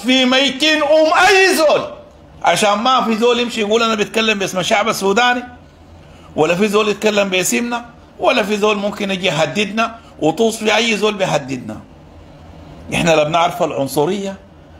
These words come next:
ولا عندنا علاقة بالقبلية، نحن سودانيين، جنسيتي سوداني، قبيلتي السودان. أي زول بيتكلم عنصرية ده ما، ده ما عنده مكان في السودان، يكون عارف وفاهم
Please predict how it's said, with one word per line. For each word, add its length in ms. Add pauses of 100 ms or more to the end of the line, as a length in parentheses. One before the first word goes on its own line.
(140)
ولا 240
عندنا 360
علاقة 360
بالقبلية، 840 (260)
نحن 300
سودانيين، 920 (580)
جنسيتي 680
سوداني، 680
قبيلتي 440
السودان. 520 (800)
أي 280
زول 220
بيتكلم 560
عنصرية 800 (460)
ده 80
ما، 260
ده 180
ما 100
عنده 520 (320)
مكان 340
في 60
السودان، 600 (120)
يكون 320
عارف 460
وفاهم 520